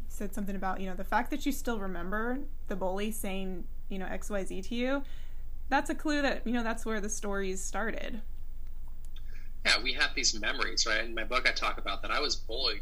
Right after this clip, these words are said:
Speaker 2: when I was in second grade. I have this very distinct memory in
Speaker 1: Mm-hmm.
Speaker 2: second grade of being labeled the fat kid.
Speaker 1: Mm-hmm.
Speaker 2: You know,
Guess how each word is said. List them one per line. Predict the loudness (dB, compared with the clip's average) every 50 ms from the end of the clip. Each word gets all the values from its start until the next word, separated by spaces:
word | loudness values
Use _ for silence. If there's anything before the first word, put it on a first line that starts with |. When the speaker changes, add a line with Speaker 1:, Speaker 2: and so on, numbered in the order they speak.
| -2
Speaker 2:
when | -2 -2 -2
I | -2
was | -2 -2
in | 0 2
second | 4 4 4 2 0 -2 -2
grade. | -2 0 0 0
I | -2 -2 -2 0 0
have | 0 0
this | 0 0 0 0 -2 -2 -2 -2
very | -2 0 -2 -2 -2 -2
distinct | 4 4 4 4 4 2 -2 -2
memory | -2 -4 -4 -2 -4 -4 -4 -4 -2 -2 -2 -2 -4 -2
in | 2 4
Speaker 1:
Mm-hmm. |
Speaker 2:
second | 4 4 4 2 0 0
grade | 0 0 -2 -2 -2 -4 -2 -2 -2 -2 -2 -2 -2 -2 -2 -2 -2 -2
of | -2 0 -2 -2 -2 -2 -2 -2 -2 -2 -2 -2 0 2
being | 2 2 2 0 -2
labeled | -2 -2 -2 -2 -2 -2 -2
the | -4
fat | -2 -2 0 0 0 -2 -2
kid. | -2 -2 -2 -2 -2 -2 -2 -2 -2 -2 -2 -2 -2 -2 -2 -2
Speaker 1:
Mm-hmm. | -2 -2
Speaker 2:
You | -2 -2
know, | -2 -2 -2